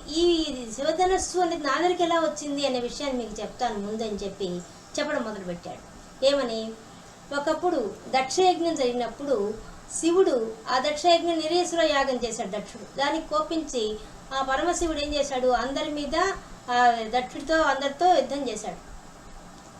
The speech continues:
ఆ సమయంలో దేవతలు దాంట్లో పాల్గొనడం, ఆ ఈయనకి వ-, హవిస్సులు ఇవ్వకుండానే, పరమశివుడికి హవిస్సులు ఇవ్వకుండా చేస్తున్నటువంటి ఆ యాగంలో వాళ్ళు పాల్గొన్నందుకు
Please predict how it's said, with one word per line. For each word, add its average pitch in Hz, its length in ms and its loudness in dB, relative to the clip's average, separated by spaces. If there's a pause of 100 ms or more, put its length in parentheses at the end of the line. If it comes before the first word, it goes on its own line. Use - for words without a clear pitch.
(160)
ఆ 226 160 6
సమయంలో 269 760 0 (420)
దేవతలు 320 580 10
దాంట్లో 285 400 4
పాల్గొనడం, 269 760 2 (420)
ఆ 220 140 0
ఈయనకి 320 500 2
వ-, 277 220 4
హవిస్సులు 311 680 2
ఇవ్వకుండానే, 339 1040 6
పరమశివుడికి 320 580 -2
హవిస్సులు 285 440 -2
ఇవ్వకుండా 277 400 -2
చేస్తున్నటువంటి 247 880 -4 (360)
ఆ 285 160 10
యాగంలో 302 580 6
వాళ్ళు 262 260 4
పాల్గొన్నందుకు 240 960 0